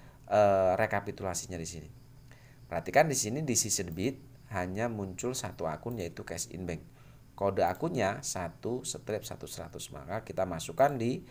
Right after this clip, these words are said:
data rekapitulasi atau kolom rekapitulasi, tabel rekapitulasi ini di sisi debit yaitu satu akun.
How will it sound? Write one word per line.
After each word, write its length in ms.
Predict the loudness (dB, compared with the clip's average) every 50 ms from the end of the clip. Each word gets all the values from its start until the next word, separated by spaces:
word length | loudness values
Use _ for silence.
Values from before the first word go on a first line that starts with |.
| -18 -20 -20 -20 -20 -8
data 320 | 0 2 2 2 4 2 0
rekapitulasi 720 | 2 0 0 -2 -4 -4 -8 -8 -6 -4 -2 0 2 4
atau 240 | 4 4 2 -2 -4 -2 -2
kolom 240 | -2 -2 -2 -2
rekapitulasi, 640 | -4 -4 -6 -6 -8 -8 -8 -6 -6 -4 -4 -6 -6
tabel 320 | -4 -4 -4 -2 -2 -4 -4
rekapitulasi 560 | -4 -4 -6 -6 -6 -8 -6 -6 -6 -6 -6
ini 160 | -6 -6 -4
di 80 | -6 -6
sisi 320 | -6 -6 -6 -6 -6 -4
debit 320 | -4 -2 -2 -4 -2 -4
yaitu 160 | -6 -6 -6 -8
satu 320 | -8 -10 -10 -6 -4 -4
akun. 320 | -4 -2 -6 -8 -10 -10